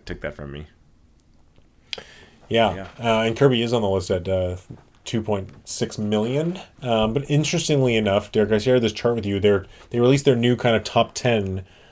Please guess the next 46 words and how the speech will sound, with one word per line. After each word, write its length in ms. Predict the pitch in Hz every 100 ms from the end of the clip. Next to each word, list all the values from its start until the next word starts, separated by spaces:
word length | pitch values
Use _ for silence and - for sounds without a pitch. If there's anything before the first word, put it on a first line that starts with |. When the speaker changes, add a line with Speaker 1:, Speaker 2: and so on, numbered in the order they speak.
| -
Speaker 2:
uh, 380 | 101 101 98 95
games, 640 | 95 107 107 104 95 - - -
s-, 300 | - 113 -
s-, 80 | 123 -
like, 220 | 110 98
top 220 | - 113
ten 180 | 110 107
games 400 | 98 101 98 90
for 120 | -
Switch 400 | 95 101 85 -
as 160 | 104 107
far 120 | 104
Speaker 1:
Oh, 40 | 98
Speaker 2:
as 80 |
Speaker 1:
that's 80 | 120
Speaker 2:
sales 80 | 95
Speaker 1:
the 60 | -
Speaker 2:
go. 60 |
Speaker 1:
top 180 | 127 120
ten? 200 | - 107
I 40 | 120
didn't 160 | 104
know 80 | 101
what 100 | 92
that 100 | 85
was. 180 | 82 76
Okay. 220 | 82 - -
Speaker 2:
Yeah, 160 | 104
that's 180 | 110 -
the 80 | 135
top 240 | 120 110
ten. 340 | - 104 92 101
Uh, 40 |
and 320 | 110 104 101
you'll 100 | 107
see, 180 | 104 117
like, 200 | 107 104
Mario 440 | 107 110 113 113
Kart 240 | 110 113 104
eight 140 | 101
is 100 | 98
number 240 | 101 107 107
one 280 | 95 98
with 120 | 101 90
forty-five 500 | - 98 90 98 92
million. 460 | 95 92 85 92